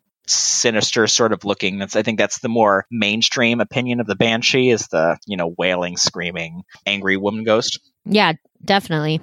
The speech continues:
Speaker 1: And I also saw there was, I don't know if you saw, but i-, it's a Celtic. It's not specifically Irish, uh, but there is a Scottish, I guess, variation of the Banshee
Speaker 2: Mm-hmm.
Speaker 1: that can be seen, instead of see-, she isn't seen wailing or, or screaming. She's seen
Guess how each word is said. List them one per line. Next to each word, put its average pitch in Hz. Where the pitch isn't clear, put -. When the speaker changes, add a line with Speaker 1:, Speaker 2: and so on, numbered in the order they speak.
Speaker 1:
And 175
I 196
also 294
saw 120
there 151
was, 131
I 131
don't 131
know 127
if 120
you 143
saw, 135
but 117
i-, 120
it's 117
a 107
Celtic. -
It's -
not 131
specifically 151
Irish, 120
uh, 127
but 123
there 143
is 127
a 113
Scottish, -
I 117
guess, 120
variation 107
of 85
the 92
Banshee 85
Speaker 2:
Mm-hmm. 226
Speaker 1:
that 113
can 117
be 107
seen, 117
instead 123
of 139
see-, 151
she 156
isn't 160
seen 147
wailing 131
or, 123
or 107
screaming. 127
She's 120
seen 127